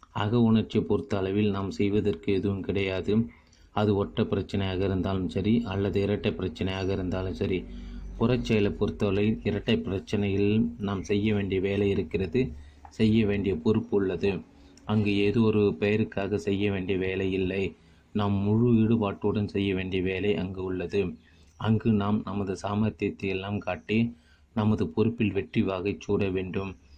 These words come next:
அங்கு நம்மை கட்டுப்படுத்தும் சக்தி தர்ம நியாயங்கள் மட்டுமே. தர்மத்தின் அடிப்படையில் நாம் நமது முழு ஈடுபாட்டையும் காட்டி முயற்சி செய்யலாம், செய்ய வேண்டும். புறத்தை பொறுத்த அளவில் வெற்றி தான் இலக்கு. அக உணர்ச்சியை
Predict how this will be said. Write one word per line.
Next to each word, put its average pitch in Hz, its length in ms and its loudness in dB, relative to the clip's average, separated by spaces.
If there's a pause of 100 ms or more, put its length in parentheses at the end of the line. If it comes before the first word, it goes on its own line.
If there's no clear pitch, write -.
(200)
அங்கு 113 280 2
நம்மை 101 340 0
கட்டுப்படுத்தும் 101 720 -4
சக்தி 104 360 -2 (100)
தர்ம 104 320 2
நியாயங்கள் 101 560 0
மட்டுமே. 101 480 -2 (640)
தர்மத்தின் 110 640 4
அடிப்படையில் 101 540 0
நாம் 98 260 0
நமது 98 340 -4
முழு 98 240 -2 (100)
ஈடுபாட்டையும் 101 640 -2
காட்டி 95 360 -4
முயற்சி 98 380 -4
செய்யலாம், 95 440 -2 (520)
செய்ய 107 300 2
வேண்டும். 95 380 -2 (540)
புறத்தை 117 420 0
பொறுத்த 101 400 0
அளவில் 101 320 0
வெற்றி 104 300 0
தான் 104 220 -2
இலக்கு. 98 420 -2 (340)
அக 101 300 -2
உணர்ச்சியை 107 560 0